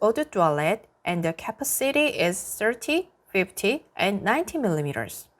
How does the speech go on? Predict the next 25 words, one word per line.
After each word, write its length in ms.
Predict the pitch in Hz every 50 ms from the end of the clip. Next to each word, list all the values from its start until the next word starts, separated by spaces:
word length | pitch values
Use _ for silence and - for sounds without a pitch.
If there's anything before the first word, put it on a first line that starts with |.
| _ _ _ _ _ _ _ _ _ _ _ _ _ - _ _ - - _ _ - _ _
I 160 | - 254 311 339
bought 280 | 302 302 302 294 -
this 340 | 269 240 233 240 240 - - -
at 220 | - 180 185 190 190
Sikro 600 | - - 240 277 - - - 311 311 320 320 -
Hongdae 380 | 302 269 254 240 233 226 220
branch 500 | - 165 156 151 151 - - - - - _ _ _ _ _ _ -
on 200 | - 180 180 175
thirty-first 800 | 175 - 220 233 269 311 311 - - 190 180 185 202 196 - -
July 460 | - - 151 151 151 156 156 190 233 -
twenty 340 | - - - 180 180 208 262
twenty. 460 | 262 - - 175 131 120 117 101 - _ _ _ _ _ _ _ _ _ _ _ _ _ _ - _ _ -
The 100 | - 180
price 560 | 185 - - 294 294 262 277 311 320 - - - -
is 300 | - 190 196 196 196 - -
about 440 | 175 180 190 180 180 180 180 -
forty-two 680 | - - 262 277 294 320 320 - - - - - 180 185
U 180 | 196 175 147 147
S 220 | 147 165 - -
dollars, 640 | - - 170 165 156 147 135 104 92 95 - - - _ _ _ _ _ _ _ - -
and 360 | 208 226 240 254 262 262 - _ _ _ -
I 120 | 240 262
got 180 | 277 294 277 277
a 100 | 269 269
discount 800 | - 233 233 - - - - - 185 165 165 190 233 277 -